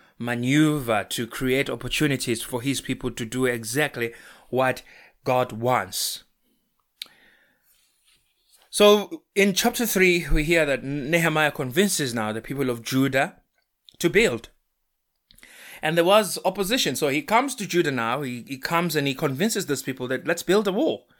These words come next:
We're gonna build." So, and so as they started building, start working, and then there was opposition.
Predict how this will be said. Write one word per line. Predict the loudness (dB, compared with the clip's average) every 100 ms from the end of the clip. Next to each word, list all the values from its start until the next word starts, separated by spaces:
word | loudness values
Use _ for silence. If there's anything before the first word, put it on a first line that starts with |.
| _ _ _ _ _ _
We're | 0
gonna | 2 2
build." | 2 0 -2 -10 -20 _ _ _ _ _ _ _ _ _ _ _
So, | -2 4 8 8 6 2 -4 _ _ -20 -20 -20 -20 _ _ _ _ _ _ -20 -20 -20 -14
and | -6 0
so | 6 8 8 8 2 -2
as | 0 4 4 4
they | 2 2
started | 0 2 2 2 2
building, | 2 4 2 0 0 -4 -8 -14 -12
start | -8 -4 -2
working, | 0 4 4 4 2 0 -2 -6 -12 -20 -20 -20 -6
and | 0
then | 2 4
there | 2
was | 2 0
opposition. | -2 -4 -4 -4 -6 -12